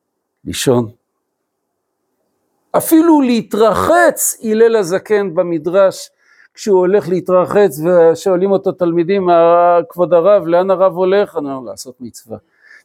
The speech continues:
והם רואים שהוא הולך עם מגבת פה, ועם, אה, שמפו פה.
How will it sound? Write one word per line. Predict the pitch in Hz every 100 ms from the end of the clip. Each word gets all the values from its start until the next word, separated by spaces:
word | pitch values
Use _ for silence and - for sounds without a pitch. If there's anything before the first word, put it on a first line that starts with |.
| -
והם | 151
רואים | 151 202 302
שהוא | - 247
הולך | 196 165 151 170
עם | 156
מגבת | 151 135 165 151 151
פה, | 175 170 165
ועם, | 147 156 147
אה, | 143 135 135
שמפו | - 143 123 156 147 -
פה. | 143 117